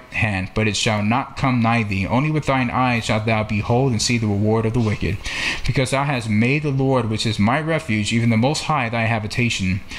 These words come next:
There shall no evil befall thee, neither shall any plague come nigh thy dwelling. For he shall give his angels charge over thee, to keep thee in all thy ways. They shall bear thee up in their hands, lest thou dash thy foot against a stone."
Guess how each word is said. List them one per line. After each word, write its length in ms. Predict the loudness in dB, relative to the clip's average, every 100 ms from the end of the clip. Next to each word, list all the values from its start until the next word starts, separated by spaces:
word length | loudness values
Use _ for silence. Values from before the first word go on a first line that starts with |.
| -10 -4
There 120 | -2
shall 220 | 2 2 2
no 280 | 2 0
evil 340 | 2 2 2 2
befall 420 | -2 0 2 2
thee, 160 | 0 0
neither 240 | 0 0
shall 280 | 0 0 2
any 200 | 0 0
plague 380 | 0 0 0 0
come 160 | 0
nigh 180 | 2 2
thy 140 | 2
dwelling. 440 | 2 2 2 0 -2 -6 -12 -10 -4
For 120 | 0
he 120 | 0
shall 260 | 0 0 0
give 220 | 0 0
his 440 | 0 2 0 -4 -4
angels 560 | -2 0 0 -2 -2 0
charge 320 | 0 0 0
over 200 | 0 0
thee, 240 | 0 0 0
to 140 | -4
keep 420 | -6 0 0 2
thee 160 | 2 2
in 80 | 2
all 220 | 2 2
thy 180 | 2 0
ways. 440 | 0 0 -2 -2
They 140 | -2
shall 260 | 0 0 0
bear 300 | 2 2 2
thee 260 | 0 0 0
up 320 | -2 -2 -6 -2
in 120 | 2
their 180 | 2 2
hands, 380 | 2 0 0 0
lest 220 | -2 0
thou 340 | 0 2 0
dash 360 | -2 0 0 0
thy 100 | -2
foot 300 | -2 0 0
against 280 | 2 0 0
a 60 |
stone." 400 | -4 -2 0 0